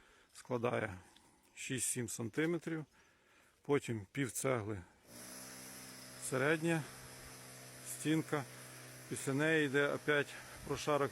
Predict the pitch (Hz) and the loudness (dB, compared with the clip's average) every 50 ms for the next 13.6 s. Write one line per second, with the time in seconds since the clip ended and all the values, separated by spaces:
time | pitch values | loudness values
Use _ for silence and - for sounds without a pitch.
0 | 135 - 147 139 131 - - - - - - - - - 139 123 107 - - - | 0 2 4 4 4 2 -2 -8 -10 -10 -12 -10 -6 -4 -2 -2 -2 -4 -4 -4
1 | - 139 131 120 - - - 143 131 117 - - 139 131 117 - 196 214 220 214 | -2 -2 -2 -2 -2 -2 0 0 0 0 0 -2 -2 -2 0 2 2 2 2 2
2 | 185 - 175 180 160 - - - - - - - - - - - - - - - | 0 0 0 -2 -2 -4 -8 -16 -16 -16 -18 -16 -16 -16 -16 -16 -18 -10 -4 -2
3 | 135 135 131 131 156 160 160 156 - 151 139 - - - 151 147 131 131 135 127 | -2 0 2 2 4 4 4 4 2 2 2 2 2 4 4 4 4 4 2 2
4 | 107 - - - 127 131 135 135 131 131 117 110 117 110 - - - 120 107 110 | 0 -4 -10 -6 -4 0 2 2 2 2 2 0 -2 -2 -4 -4 -4 -4 -4 -4
5 | 107 104 95 90 - - - - - - - - - - - - - - - - | -4 -6 -8 -12 -16 -20 -20 -20 -20 -18 -18 -18 -18 -18 -18 -18 -18 -18 -18 -18
6 | - - - - - - - - - - - - - - - - - - - - | -18 -18 -18 -18 -18 -18 -18 -18 -18 -18 -18 -18 -18 -18 -18 -18 -18 -18 -18 -18
7 | - - - - - - - - 131 143 151 - - 139 113 - - 131 - 170 | -18 -18 -18 -18 -18 -14 -6 0 2 2 2 2 0 -4 -2 -2 -4 -2 0 2
8 | 135 110 156 180 - 175 - - - 139 113 120 131 120 143 143 139 113 - 131 | 4 4 4 4 2 0 -2 0 -2 -2 0 2 2 4 4 2 2 0 -2 -2
9 | 123 117 - 131 117 - - 139 135 - - 127 - - 123 107 113 127 120 - | -2 -2 -4 -6 -4 -2 0 0 0 0 -2 -4 -4 -4 -6 -6 -6 -8 -6 -6
10 | 123 123 110 - 120 120 110 101 - - 107 - - 117 113 110 - - - - | -6 -6 -6 -4 -6 -6 -6 -6 -8 -8 -8 -6 -4 -4 -4 -4 -6 -10 -10 -8
11 | 120 123 127 - - 131 120 - - 107 120 127 - - 120 - - 131 120 - | -8 -6 -6 -6 -4 -4 -6 -6 -8 -10 -10 -10 -8 -8 -6 -4 -2 -2 -2 -4
12 | 113 - - - - - - - - - - - - - _ _ _ - 120 120 | -10 -14 -16 -20 -20 -20 -20 -20 -20 -20 -20 -20 -20 -20 _ _ _ -10 -8 -2
13 | - - 139 139 131 120 117 - - 123 104 | 2 4 4 4 4 2 0 0 -2 -2 -2